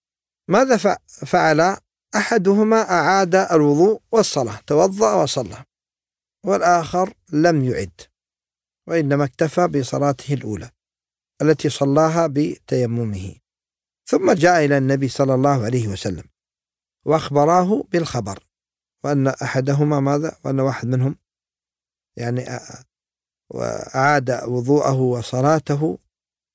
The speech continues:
وأن الآخر ماذا؟ وأن الآخر لم يعد. ماذا قال لهما النبي صلى الله عليه وسلم؟ قال النبي صلى الله عليه وسلم للذي أعاد: "لك الأجر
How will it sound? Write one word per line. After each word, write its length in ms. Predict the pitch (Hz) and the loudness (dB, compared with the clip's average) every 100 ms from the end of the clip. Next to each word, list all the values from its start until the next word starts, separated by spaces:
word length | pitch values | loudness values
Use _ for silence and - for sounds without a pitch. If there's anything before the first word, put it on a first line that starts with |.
| _ _ _ _ _ | _ _ _ _ _
وأن 200 | 175 196 | 0 2
الآخر 440 | 202 202 196 190 | 4 4 2 2
ماذا؟ 320 | 175 190 202 180 | 2 2 2 0
وأن 220 | 175 165 | 2 2
الآخر 600 | 156 156 156 135 175 - _ _ _ _ _ _ _ _ - | 2 2 0 0 -4 -6 _ _ _ _ _ _ _ _ -2
لم 240 | 147 151 | 0 2
يعد. 280 | 123 92 95 - _ _ _ _ | 0 -4 -10 -14 _ _ _ _
ماذا 220 | 175 269 262 | 0 2 2
قال 420 | 190 175 160 - | 2 4 2 0
لهما 460 | 139 156 156 147 139 131 | 0 0 2 0 0 -2
النبي 420 | 127 127 143 135 | -2 0 2 0
صلى 260 | - 123 | -2 -2
الله 320 | 123 131 127 113 | 0 0 0 -2
عليه 200 | 120 110 | -6 -8
وسلم؟ 460 | 107 - 127 175 - _ _ _ _ _ | -10 -8 -8 -8 -14 _ _ _ _ _
قال 200 | 180 240 | 2 4
النبي 500 | 240 202 185 208 190 | 4 2 2 2 0
صلى 140 | 147 170 | 2 2
الله 120 | 156 | 2
عليه 120 | 139 | 2
وسلم 360 | 147 143 131 127 | 0 0 0 2
للذي 480 | 165 170 143 143 | 2 2 2 0
أعاد: 440 | 135 120 180 196 147 | 0 2 0 0 0
"لك 260 | 170 - | 0 2
الأجر 800 | 165 147 143 - 160 156 175 202 | 2 2 -2 0 0 2 0 -2